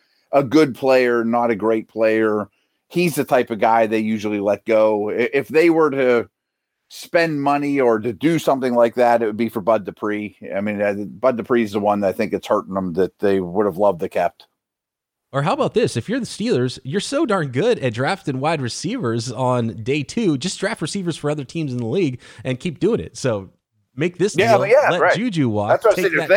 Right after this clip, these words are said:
Speaker 1: thinking is, well,
Speaker 2: comp pick.
Speaker 1: then, then wide receiver just becomes a need and you draft one in the first or second round or
Speaker 2: Yeah.
Speaker 1: third round or whatever and
Speaker 2: Exactly.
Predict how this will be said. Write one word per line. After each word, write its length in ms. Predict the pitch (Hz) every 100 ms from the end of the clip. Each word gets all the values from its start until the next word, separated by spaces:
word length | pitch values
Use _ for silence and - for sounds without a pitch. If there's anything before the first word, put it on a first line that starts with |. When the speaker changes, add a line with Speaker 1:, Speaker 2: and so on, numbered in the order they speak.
| 190
Speaker 1:
thinking 100 | 123
is, 120 | 120
well, 220 | 139 139
Speaker 2:
comp 120 | 127
pick. 60 | -
Speaker 1:
then, 180 | 143 131
then 80 | 101
wide 180 | 139 147
receiver 340 | 143 180 156
just 200 | 147 -
becomes 320 | 151 151 151
a 60 | 139
need 320 | 139 185 185
and 120 | 175
you 80 | 165
draft 320 | 143 156 165
one 120 | 185 170
in 60 |
the 60 | 160
first 240 | 175 170
or 60 | 160
second 280 | 170 165 151
round 300 | 170 180 175
or 40 |
Speaker 2:
Yeah. 100 | 311
Speaker 1:
third 160 | 151 160
round 340 | 160 170 175
or 60 | 131
whatever 460 | 139 147 160 156
and 80 | 135
Speaker 2:
Exactly. 300 | 131 247 -